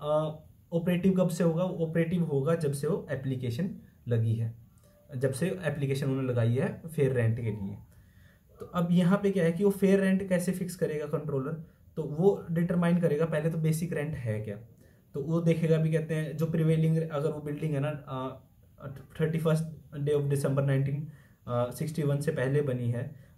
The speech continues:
अ, या उससे पहले कहते हैं वो हुई है, कहते हैं rent पे दी गई है, तो जो rent prevailing था उस locality में वो क्या था उस time।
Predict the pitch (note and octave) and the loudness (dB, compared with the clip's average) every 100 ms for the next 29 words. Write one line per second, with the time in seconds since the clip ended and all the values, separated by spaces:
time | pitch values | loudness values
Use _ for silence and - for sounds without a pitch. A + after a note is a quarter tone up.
0 | A#2+ A#2+ C3 C#3+ D3 D#3+ C#3 C3+ C#3+ C#3 | 0 0 2 0 2 2 2 2 2 2
1 | C#3 C3+ C#3 - - C#3+ C3+ C3+ C#3 B2 | 0 -2 -4 -10 -16 -4 2 2 2 0
2 | A#2+ A#2 A#2 B2+ A#2+ A#2 - - _ - | 0 -2 -4 -4 -4 -6 -14 -20 _ -10
3 | C#3 C#3 C#3 D3 C3+ B2+ A#2+ A#2 A#2 D#3 | 0 4 4 2 0 0 0 0 0 -4
4 | - - - - D#3+ F3+ B2 D3+ F#3 F#3 | -12 -20 -20 -6 -2 0 2 4 4 2
5 | - E3 D#3+ D#3+ E3 C#3+ B2+ D3 C3+ C3+ | 0 0 2 4 2 2 -2 -4 -2 -2
6 | B2+ A#2+ A#2 B2 B2 C#3+ D#3+ C3+ A2 G2+ | -2 -2 -2 -4 -4 -2 0 0 -2 -6
7 | - G#2+ | -8 -10